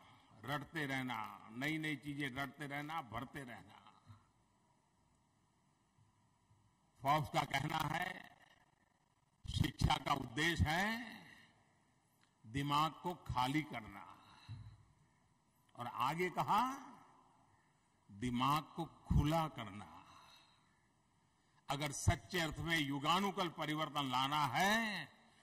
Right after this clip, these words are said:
तो हम सबको भी हमारी यूनिवर्सिटीज में दिमाग खाली करने का अभियान चलाना होगा,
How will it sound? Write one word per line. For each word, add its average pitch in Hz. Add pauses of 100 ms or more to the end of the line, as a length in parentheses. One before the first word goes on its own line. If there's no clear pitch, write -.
(260)
तो 143
हम 151
सबको 190
भी 185
हमारी 160
यूनिवर्सिटीज 151
में 254 (720)
दिमाग 160
खाली 170
करने 190
का 170
अभियान 156
चलाना 147
होगा, 131